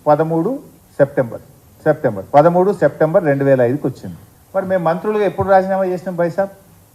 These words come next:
ఇది కూడా మళ్ళా, ఎందుకంటే ఆంధ్రజ్యోతి చూపించినా కనుక ఆంధ్రజ్యోతి చూపిస్తా.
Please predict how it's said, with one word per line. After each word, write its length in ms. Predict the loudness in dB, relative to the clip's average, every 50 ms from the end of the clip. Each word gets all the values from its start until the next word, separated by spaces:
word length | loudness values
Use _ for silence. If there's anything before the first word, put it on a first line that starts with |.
| -20 _ _ _ _ _ _ -4
ఇది 100 | 0 2
కూడా 140 | 4 4 6
మళ్ళా, 460 | 8 8 8 8 8 8 6 4 -2 -6
ఎందుకంటే 280 | -8 -6 -4 -2 0
ఆంధ్రజ్యోతి 460 | 0 0 0 -2 -2 -2 -4 -2 -4
చూపించినా 400 | -2 -2 -2 -4 -4 -6 -4 -4
కనుక 220 | -6 -6 -6 -8 -8 -10 -18 _ -4
ఆంధ్రజ్యోతి 480 | -4 -2 -2 -4 -6 -6 -6 -6 -6
చూపిస్తా. 460 | -8 -8 -10 -12 -14 -16 -10 -10 -10